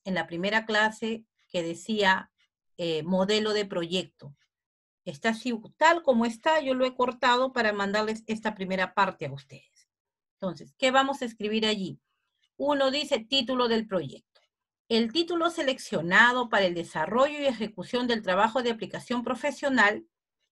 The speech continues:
eso ya está escrito en el proyecto. Ustedes le pueden poner, tiene como nombre, se titula, pueden llamar, se denomina, ya está. Y le ponen dos puntos.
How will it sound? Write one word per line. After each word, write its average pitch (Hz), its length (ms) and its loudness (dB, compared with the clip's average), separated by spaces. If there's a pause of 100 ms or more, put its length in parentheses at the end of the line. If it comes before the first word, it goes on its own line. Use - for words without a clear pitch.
(180)
eso 277 300 2
ya 247 200 0
está 247 260 0
escrito 254 500 -2
en 190 80 -4
el 160 120 -8
proyecto. 147 560 -10
Ustedes 262 380 4
le 254 120 -2
pueden 247 340 0
poner, 208 460 -2
tiene 254 280 2
como 214 240 2
nombre, 214 480 2
se 247 200 2
titula, 220 760 2 (480)
pueden 208 300 -2
llamar, 196 360 2
se 254 240 4
denomina, 220 880 2 (2250)
ya 156 240 -10
está. - 300 -14 (460)
Y 277 120 -2
le 277 140 8
ponen 269 380 6
dos 262 200 2
puntos. 156 600 -8